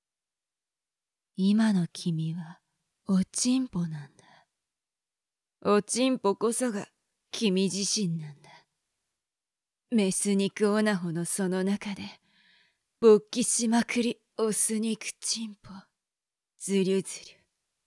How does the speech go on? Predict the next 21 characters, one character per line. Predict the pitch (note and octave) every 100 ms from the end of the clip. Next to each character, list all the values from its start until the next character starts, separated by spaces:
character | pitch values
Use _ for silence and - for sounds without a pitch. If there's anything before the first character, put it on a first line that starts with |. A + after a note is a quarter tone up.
| _
ズ | - G3 G3+
ボ | G3+
ズ | F3+ - -
ボ。 | - _ _ _ _ _ _ _ _ _ -
気 | - F#3+
持 | E3+ E3+
ち | - - F#3+
が | F#3 F3+
い | F#3+ G3+ G#3+
い | F#3+
な。 | F3+ G3 G#3+ - _ _ _ _ _ _ _ _ _ _ _ _ _ _ _ _ _ _ _ _ _ _ _ _ _ _ _ _ _ _ _
<laughs> | G#3 - _ A#3+ D#4+ - _ _ - - - - _ _ _ _ _ _ -
そ | - - F#3+
れ、 | E3+ F3 F#3 - - _ - - - _ _ _
今 | B3+ A3+ A3+ G3+
度 |
は | C3+ G2+
グ | - A3+ A3+
イ | A#3 F3+
グ | -
イ、 | _